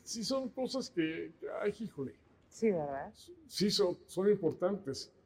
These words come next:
Speaker 1: pero nadie, nadie, nadie, en ningún lugar me va a tener, me va a comprar o me va a cambiar la tranquilidad que yo tengo de salirme a mi jardín,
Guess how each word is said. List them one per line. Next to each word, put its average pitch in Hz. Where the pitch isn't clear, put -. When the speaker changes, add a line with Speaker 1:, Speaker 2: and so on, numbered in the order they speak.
Speaker 1:
pero 139
nadie, 202
nadie, 147
nadie, 127
en 156
ningún 196
lugar 170
me 165
va 156
a 160
tener, 143
me 135
va 147
a -
comprar 143
o 143
me 127
va 135
a -
cambiar 131
la 117
tranquilidad 123
que 143
yo 143
tengo 143
de 120
salirme 135
a 123
mi 117
jardín, 113